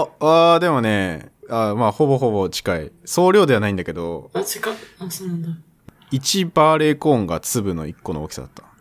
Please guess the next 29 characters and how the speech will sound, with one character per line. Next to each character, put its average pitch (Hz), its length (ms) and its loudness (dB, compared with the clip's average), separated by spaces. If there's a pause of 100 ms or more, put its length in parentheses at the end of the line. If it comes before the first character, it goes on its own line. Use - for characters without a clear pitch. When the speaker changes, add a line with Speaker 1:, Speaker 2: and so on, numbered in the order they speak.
(280)
Speaker 2:
う 214 40 -2
ー - 20 4
ん。 208 260 4 (520)
Speaker 1:
で、 113 180 -2
三 202 420 -2
バ 180 260 4
ー - 20 2
レ 175 160 2
イ 175 60 0
コ 170 320 2
ー 117 40 0
ン 101 100 -2
で 107 380 0
一 127 260 -4
サ 139 220 0
ム 107 120 0
っ - 20 -10
て - 280 -16
い 73 160 -8
う 71 40 -12
単 87 280 -8
位 - 20 -10
が 71 120 -10
あ 69 40 -10
る 69 80 -12
ら 67 60 -14
し - 80 -18
く - 60 -20
て。 - 220 -20